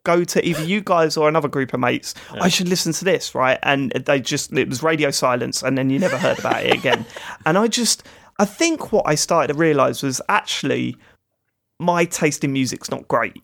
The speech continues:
Speaker 1: right? And, uh, that's not me, like, going wobbly, wo-,
Speaker 2: <laughs>
Speaker 1: I'm okay with that. I'm comfortable with that. I find music very, uh,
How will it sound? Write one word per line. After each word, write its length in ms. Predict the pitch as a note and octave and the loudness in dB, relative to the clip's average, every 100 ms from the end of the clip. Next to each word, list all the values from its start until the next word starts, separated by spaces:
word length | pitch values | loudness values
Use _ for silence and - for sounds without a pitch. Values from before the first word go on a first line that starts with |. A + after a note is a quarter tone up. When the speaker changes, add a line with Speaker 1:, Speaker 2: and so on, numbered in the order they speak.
| _ _ | _ _
Speaker 1:
right? 300 | D3+ G3 F#3+ | 0 0 0
And, 160 | F#3 G3 - | 0 0 0
uh, 60 | |
that's 340 | F#3+ A3+ A3+ - | 0 0 0 0
not 160 | A3 | 0
me, 200 | G3+ G3+ F3+ | 0 -2 0
like, 180 | F3 | 0
going 240 | - E3+ F3+ | 2 0 0
wobbly, 340 | F#3+ F#3 F#3+ | -2 0 0
wo-, 320 | F3+ F#3 F#3+ F#3 | 0 2 2 2
Speaker 2:
<laughs> 40 | |
Speaker 1:
I'm 460 | D#3+ C3 F#3 A3 A3 | 2 2 2 4 2
okay 240 | G#3 - F3 | 0 0 2
with 100 | D3+ | 4
that. 160 | E3 - | 2 2
I'm 120 | E3+ | 0
comfortable 480 | - G3+ - D3 C3 | 2 -2 -2 -6 -2
with 80 | B2+ | 0
that. 160 | C3+ | 2
I 60 | D3 | 0
find 340 | - F3+ F3 | 0 0 0
music 500 | E3+ E3 D3 C#3 - | 0 -2 0 -2 -4
very, 560 | C#3+ D#3+ D#3+ D3 C#3+ C#3 - - _ - | 0 2 2 2 0 -6 -16 -20 _ 0
uh, 480 | C3+ B2 A#2 A2 | 4 4 4 2